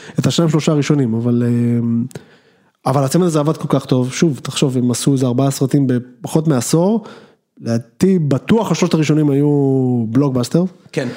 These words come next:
Speaker 1: אמ,
Speaker 2: לא, הסרטים הוא incredibly successful.
Speaker 1: כן.
Speaker 2: אה, ועל הכיפאק, אני באופן אישי לא מתחבר כל כך לסרטי אקשן, כאילו, אה, זאת אומרת, בשבילי אקשן חייב להיות עם איזשהו אלמנט מתוחכם, כמו למשל, אה, Inside Man, מכיר את הסרט המעולה
Speaker 1: כן,
Speaker 2: הזה?
Speaker 1: כן.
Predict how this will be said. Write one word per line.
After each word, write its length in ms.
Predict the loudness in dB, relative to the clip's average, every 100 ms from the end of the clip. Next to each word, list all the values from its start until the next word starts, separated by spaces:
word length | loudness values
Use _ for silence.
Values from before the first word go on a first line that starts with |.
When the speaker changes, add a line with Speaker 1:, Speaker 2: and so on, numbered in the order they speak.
| -14 -20 -20 _ _ -6
Speaker 1:
אמ, 460 | -2 0 2 2 0
Speaker 2:
לא, 60 | 0
הסרטים 540 | 0 -4 -4 -2 0
הוא 400 | 0 0 0 -2 -2
incredibly 60 | -2 -2 -2
successful. 800 | -4 -4 -4 -2 -2 -2 -6 -6
Speaker 1:
כן. 140 | -2 -2 -2
Speaker 2:
אה, 800 | -6 -4 -4 -4 -4 -4 -4 -4
ועל 160 | -2 -2
הכיפאק, 300 | -2 -4 0
אני 240 | 0 0 -4
באופן 240 | -4 -2 -2
אישי 200 | 0 0
לא 120 | 0
מתחבר 420 | -2 -2 -2 -2
כל 140 | -4
כך 80 | -4
לסרטי 540 | -6 -8 -6 -4 -4 -4
אקשן, 360 | -6 -2 -2 -2 -6 -14 _ _ -8
כאילו, 400 | -4 -2 -4 -6 -14 _ _ -6
אה, 460 | -2 -2 -2 -4
זאת 80 | -4
אומרת, 160 | -6 -8 -18 -20 -20 -12
בשבילי 320 | -6 -4 -2
אקשן 180 | -2 -4
חייב 280 | -2 -2 0
להיות 160 | -2
עם 100 | -2
איזשהו 240 | -4 -4 -2
אלמנט 340 | -2 -2 -2 -6 -14 -8
מתוחכם, 580 | -6 -6 -8 -4 -2 -2 -2 -6 -16 _ _ _
כמו 200 | -2 -2
למשל, 460 | -2 -4 -4 -4 -4
אה, 140 | -4 -2
Inside 360 | -2 -2 -2
Man, 340 | 0 -2 -4 -8
מכיר 160 | -10
את 60 | -12
הסרט 220 | -8 -6
המעולה 260 | -2 0 -2
Speaker 1:
כן, 60 |
Speaker 2:
הזה? 180 | -2 -4
Speaker 1:
כן. 140 | -2